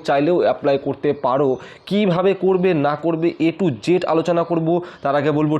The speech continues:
Telegram চ্যানেলে অবশ্যই যুক্ত হয়ে যাও, সেখানে তুমি বিভিন্ন রকম তথ্য সংগ্রহ করে নিতে পারবে। দেখো,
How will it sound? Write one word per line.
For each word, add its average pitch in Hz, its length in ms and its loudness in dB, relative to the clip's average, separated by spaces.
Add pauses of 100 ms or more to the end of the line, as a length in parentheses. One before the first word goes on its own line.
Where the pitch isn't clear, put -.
(120)
Telegram 185 500 0
চ্যানেলে 175 240 2 (180)
অবশ্যই 175 460 0
যুক্ত 156 240 -2
হয়ে 160 280 2
যাও, 170 120 2 (300)
সেখানে 151 300 0
তুমি 151 200 0 (160)
বিভিন্ন 214 300 4 (120)
রকম 185 200 0 (160)
তথ্য 165 200 -2 (100)
সংগ্রহ 147 440 -2
করে 139 200 -4
নিতে 147 240 -4 (120)
পারবে। 101 280 -4 (580)
দেখো, 127 260 -2